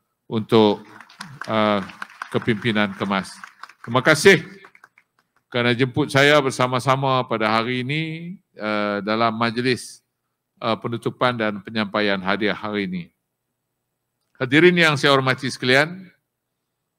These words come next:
hari ini tiga puluh hari bulan, baru dua bulan saya berada di Kementerian Pembangunan Luar Bandar dan, eh, saya, eh, dapat,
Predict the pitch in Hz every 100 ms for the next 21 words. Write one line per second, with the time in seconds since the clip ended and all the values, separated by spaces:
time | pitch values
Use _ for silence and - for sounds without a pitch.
0 | _ 113 123 131 151 151 151 143 143 -
1 | 120 120 127 127 123 113 117 117 117 120
2 | 143 175 175 _ _ _ _ _ _ _
3 | _ _ 101 113 117 120 123 117 147 139
4 | 98 92 - _ _ _ _ _ _ -
5 | 117 110 113 113 117 113 107 113 110 104
6 | 98 95 _ _ _ _ _ - 110 110
7 | - 117 113 110 107 110 113 113 110 110
8 | 101 110 117 123 139 - _ _ _ _
9 | _ _ _ _ _ _ - 107 110 107
10 | 107 107 104 104 101 113 120 117 113 110
11 | 107 101 98 _ _ _ _ _ _ _
12 | _ - 110 107 104 101 101 101 98 98
13 | 113 - 135